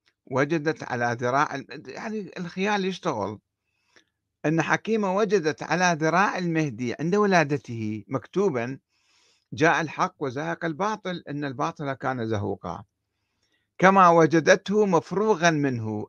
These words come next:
أي مختونا، بطن أمه طالع مختون هذا، "وإنه رفع بينها وبين المهدي مع أبيه الحسن كالحجاب"،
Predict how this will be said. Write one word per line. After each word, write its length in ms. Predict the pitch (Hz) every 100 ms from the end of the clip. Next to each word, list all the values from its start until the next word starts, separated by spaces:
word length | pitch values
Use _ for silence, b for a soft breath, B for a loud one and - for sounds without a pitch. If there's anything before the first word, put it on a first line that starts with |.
| 160
أي 140 | 190
مختونا، 760 | 170 - - 190 160 113 113 - _ _ _ _ _ _ _ _ _ _ _ _
بطن 340 | 135 175 170 170
أمه 180 | 196
طالع 260 | 175 170 175
مختون 480 | 139 107 - 123 101
هذا، 280 | 87 87 _ _ _ _ _ _ _ _ _ _ _ -
"وإنه 500 | - 214 226 226 208
رفع 460 | 233 180 190 147
بينها 600 | 156 208 226 185 147 107
وبين 400 | 110 139 185 220
المهدي 720 | 208 196 214 156 190 190 190 - _
مع 380 | 143 151 147 123
أبيه 280 | 147 208 233
الحسن 500 | 196 190 180 180 170
كالحجاب"، 640 | 156 180 220 127 110 104